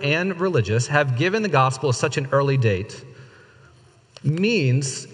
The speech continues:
that there is strong evidence that we can trust the historical reliability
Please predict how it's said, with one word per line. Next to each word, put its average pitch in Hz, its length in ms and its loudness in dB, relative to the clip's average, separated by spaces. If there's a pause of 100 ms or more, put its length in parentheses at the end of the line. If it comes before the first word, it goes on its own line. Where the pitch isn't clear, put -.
(140)
that 139 140 2
there 175 140 4
is 147 120 2
strong 180 400 0
evidence 156 340 0
that 135 140 -2
we 143 120 0
can 135 200 0
trust 151 520 0
the 131 80 0
historical 139 680 0
reliability 110 800 4